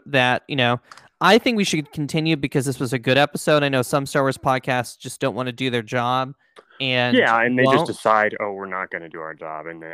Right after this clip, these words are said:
Speaker 2: it's fine, and there's no repercussions. And they just decide, "Oh, this is just, like, a fun hobby thing, and I can or cannot do it on a whim, and it's not a big deal either way, and I just, you know,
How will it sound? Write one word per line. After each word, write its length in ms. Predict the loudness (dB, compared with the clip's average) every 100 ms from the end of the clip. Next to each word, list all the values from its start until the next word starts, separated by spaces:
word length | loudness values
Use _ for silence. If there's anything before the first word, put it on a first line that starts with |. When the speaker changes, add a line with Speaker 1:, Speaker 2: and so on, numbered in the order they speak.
| -18
Speaker 2:
it's 140 | -14
fine, 360 | -6 -4 -6 -10
and 120 | -16
there's 180 | -20 -18
no 80 |
repercussions. 840 | -16 -18 -20 -14 -12 -12 -14 _ -20
And 120 | -10
they 140 | -6 -6
just 240 | -8 -18
decide, 300 | -10 -4 0
"Oh, 140 | 0 0
this 240 | -4 -8
is 100 | -14
just, 220 | -14 -12
like, 160 | -10 -12
a 100 | -14 _
fun 240 | -8 -8 -12
hobby 380 | -10 -8 -10 -14 -18
thing, 260 | -18 -18
and 120 | -14
I 100 | -12
can 400 | -12 -12 -12 -10
or 100 | -10
cannot 440 | -14 -12 -8 -8 -10
do 180 | -12 -12
it 180 | -12
on 180 | -14 -16
a 60 | -16
whim, 380 | -18 -20 -20 _
and 100 | -20
it's 140 | -18
not 220 | -14 -14
a 20 |
big 260 | -12 -14 -14
deal 280 | -16 -16 -16
either 200 | -16 -16
way, 420 | -10 -8 -8 -12 -18
and 120 | -20
I 100 | -20
just, 300 | -20 -20 _ -16
you 140 | -16
know, 200 | -14 -18